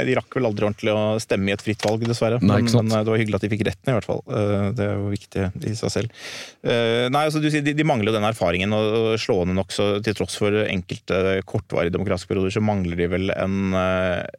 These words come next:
Speaker 1: et fredelig maktskifte som resultat av et kompetitivt valg. Det har vel foreløpig ikke, ikke skjedd. Altså,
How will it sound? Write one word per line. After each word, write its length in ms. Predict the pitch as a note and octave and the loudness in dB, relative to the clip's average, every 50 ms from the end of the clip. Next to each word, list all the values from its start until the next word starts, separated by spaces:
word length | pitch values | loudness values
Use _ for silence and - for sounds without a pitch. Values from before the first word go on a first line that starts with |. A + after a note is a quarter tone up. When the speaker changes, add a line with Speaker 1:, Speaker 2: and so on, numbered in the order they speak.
| - | -10
Speaker 1:
et 220 | - - - - _ _ - - _ - - A2+ - | -6 -6 -6 -6 _ _ -20 -20 _ -16 -14 -10 -4
fredelig 400 | - C3 A#2+ G2 E2 E2+ F#2 G2+ G#2+ F#2+ | -2 0 2 2 2 0 0 0 0 0
maktskifte 540 | F2+ - - - - F#2 E2+ - - F#2+ - | -2 -4 -6 -6 -6 -6 -6 -4 -6 -6 -4
som 100 | - G2 | -2 -2
resultat 540 | F#2+ F#2 - G2+ G#2+ - G2 F#2 F2+ - - | -4 -2 -4 -4 -4 -2 -2 -2 -2 -2 -4
av 80 | G#2 | -6
et 80 | G2+ - | -6 -4
kompetitivt 640 | - G#2 G#2 - G#2+ - - - - G#2 G2+ A2+ - | -6 -6 -4 -4 -6 -4 -4 -4 -2 -2 -2 0 0
valg. 240 | G#2 G#2+ G#2+ G#2 G#2+ | 0 2 0 0 -2
Det 60 | G#2 G2 | -2 -2
har 100 | F#2+ F2+ | -2 -2
vel 80 | G2 F#2+ | -4 -2
foreløpig 320 | - G2 F#2+ F#2 F#2+ F2+ | -2 -2 -2 -2 -4 -6
ikke, 220 | - - F2 F2 F2 F2+ - _ _ _ - - - - - - _ _ - - | -6 -4 -4 -2 -4 -4 -8 _ _ _ -20 -20 -20 -20 -20 -20 _ _ -8 -8
ikke 240 | G#2 - - F2 | -8 -4 -4 -4
skjedd. 400 | - - - F2 E2 E2+ F#2 F2+ E2+ F#2 F2+ F2 | -2 -2 0 -2 -2 -2 -2 -2 -2 -2 -2 -2
Altså, 320 | F2+ G2 F2+ F2 F2+ | 0 0 0 2 0